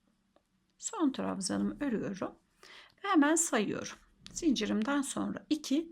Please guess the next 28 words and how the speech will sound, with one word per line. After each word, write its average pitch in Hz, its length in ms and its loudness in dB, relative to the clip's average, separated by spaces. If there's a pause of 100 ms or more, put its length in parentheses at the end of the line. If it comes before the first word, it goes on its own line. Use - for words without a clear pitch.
dört, 208 380 0 (120)
altı, 202 520 -2
sekiz, 247 580 -4
on, - 240 2 (440)
on 392 120 2
iki 349 260 2
ve 381 140 4
on - 300 2
dört. - 220 -8 (500)
Kolum 427 260 2
için 277 340 2
on 370 240 6
dört 226 220 0
trabzanımı 196 680 0
ördüm. 240 580 2 (100)
Hemen 262 500 4 (480)
bir, 233 460 0 (420)
iki 359 220 4
zincirimi 208 480 2
çekiyorum. 233 540 -2 (440)
Bir 403 180 -2
kırmızı 220 460 2
işaretten 220 680 2
diğer 320 300 2
kırmızı 208 380 -2
işarete 202 500 -2
kadar 294 360 -2
arkamız. 311 760 2